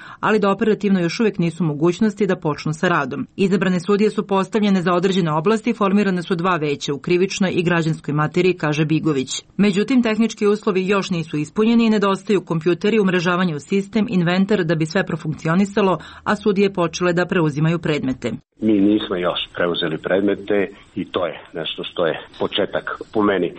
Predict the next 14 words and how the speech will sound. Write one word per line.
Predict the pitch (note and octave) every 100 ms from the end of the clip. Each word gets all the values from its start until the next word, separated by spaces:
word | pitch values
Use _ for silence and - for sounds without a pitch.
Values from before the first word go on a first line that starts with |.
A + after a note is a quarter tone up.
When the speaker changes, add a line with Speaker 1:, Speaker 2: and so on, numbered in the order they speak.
| - - -
Speaker 2:
rada. | F#2+ D#2 D#2 D2+
Preuzimanje | F2+ E2+ A#2 G2 F2+
predmeta | F#2 G2 F#2 G2 -
onda. | E2+ D2+ C2 -
Kad | - A#2
će | -
to | G2
da | F2 E2
se | F#2+ E2
desi, | G2+ - F#2
ja | F2+ F2+ - -
stvarno | - F#2 E2
ne | D2+ D2
znam. | F2 A#2+